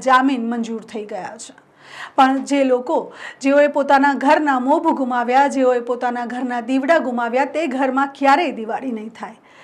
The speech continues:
એક વર્ષનો સમય થઈ ગયો રાજકોટ ટી આર પી કાંડમાં. એક પછી એક, એક પછી એક સચ્ચાઈ બહાર આવી રહી છે અને તેવામાં મનસુખ સાગઠિયા, જેની સત્યાવીસ કરોડની બેનામ સંપત્તિથી લઈને બીજા બે કેસ જેવા કેસ જ્યારે ચાલી રહ્યા હતા, તેવામાં રાજકોટ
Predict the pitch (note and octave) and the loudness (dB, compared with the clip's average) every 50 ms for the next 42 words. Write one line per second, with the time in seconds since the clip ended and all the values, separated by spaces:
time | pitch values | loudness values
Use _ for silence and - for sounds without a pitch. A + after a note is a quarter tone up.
0 | - - - C#4 C4+ C4+ C4+ C4+ C#4 C#4 C#4 D4 C#4+ D4 C#4+ - C4+ C4 C4+ C4+ | -6 0 0 0 2 4 4 4 4 4 2 -2 -2 -2 -2 -2 0 0 0 0
1 | C#4 C4+ - C4+ C4+ C4+ C4 C4 C4+ C#4+ D#4 C#4 B3 A3+ A#3 A#3 - C4+ B3+ B3+ | -2 -2 0 0 0 2 2 4 4 4 4 2 0 0 -2 -4 -4 -4 -4 -4
2 | B3+ B3 B3 B3 B3 A#3 A#3 - A#3+ A#3 - B3 B3+ C#4 C4+ C4 A#3 A#3+ B3+ C4+ | -4 -2 0 0 0 0 -2 -6 -10 -6 -4 -4 -2 -2 -2 -2 -2 -2 -4 -4
3 | - - - - - - D#4+ E4 F4 E4+ - E4+ D4+ D#4 - E4 D4+ D4 D4+ D#4 | -4 -8 -14 -10 -4 0 0 0 0 2 4 2 2 4 2 -2 -4 -2 -2 -4
4 | D4 C#4+ C#4+ - D4 C#4 C#4+ - D4+ C#4+ D4 D4 C#4+ C#4 - D#4+ C#4+ C#4 C#4 - | -6 -4 -2 -2 -2 -2 -2 -2 -2 -2 -4 -4 -8 -6 0 0 0 0 2 2
5 | F4 D#4+ D4+ D4 A#3+ B3+ B3+ C4 B3+ B3+ B3+ A#3 A#3 B3+ B3+ B3 B3 B3 A#3+ A#3+ | 4 4 4 4 2 0 0 0 2 2 0 0 -2 -2 -4 -4 -4 -4 -8 -6
6 | - D4+ D4+ D4 C4 B3+ B3+ B3 B3+ B3 B3 C4 C4 A#3+ A#3 A3+ A#3 A#3+ A#3+ A#3 | 0 2 2 2 2 0 -4 -6 -4 0 2 2 2 2 0 -4 -6 -6 -6 -8
7 | - C4+ B3+ - - B3+ A#3+ A#3 C4+ C4+ C#4 D4 C#4 B3+ C4 B3 B3+ C4 C4+ C4+ | -8 -10 -10 -6 -4 -4 -2 -2 -2 -2 0 0 0 0 0 0 0 0 -2 -2
8 | - - - - - - - D#4+ - - - - G4 F#4+ F#4 G4 G4+ G4 - - | -6 -12 -14 -16 -4 0 0 0 0 -2 0 4 6 6 6 6 4 0 0 2
9 | F#4 D#4+ D#4+ D#4+ D#4 C4 D4 D#4+ E4 - A#3+ C4+ C4 B3+ C4+ C#4 C4+ C4+ C4+ - | 2 4 4 2 0 -2 -2 -2 -2 -2 0 0 0 0 2 0 0 0 -2 0
10 | C#4+ C#4 C4 C4+ - D#4+ D#4 D#4+ D#4+ D#4 - - D4+ C4+ C4 C4 C4 B3+ B3 A3 | 0 0 0 2 0 0 0 -2 -4 -4 -4 -2 -2 0 0 0 -2 -4 -6 -8
11 | B3 G#3+ B3 A#3+ A#3 A3 A#3+ A#3+ A#3 A#3 B3+ C4 C4+ C4+ C4+ - C4+ B3 B3 A#3+ | -6 -4 -2 -2 -2 -2 -2 -4 -4 -4 -2 -2 -2 -2 -2 -4 -2 -2 -2 -2
12 | A#3+ B3 A#3+ B3 A#3+ A#3+ B3+ A#3 A3+ A#3 A#3 A#3 - B3+ A#3+ B3+ D4 D4 D4 B3+ | -2 -4 -8 -8 -6 -4 -2 -2 0 -2 -2 -2 0 0 0 2 0 0 0 0
13 | B3 A#3+ B3 A#3+ B3 B3+ A#3+ A#3 B3 B3+ C4 D#4 D#4 C4 A#3 A#3+ B3 B3 - - | 0 -2 -2 -2 -2 -2 -2 -2 -2 0 2 2 2 2 0 -2 -4 -4 -8 -12
14 | - - - - D4 D4+ D4+ D4 D4 - - F#4 F#4+ F#4+ F#4+ F4+ | -12 -10 0 4 6 6 6 6 2 -2 -4 -2 -2 -2 -2 -4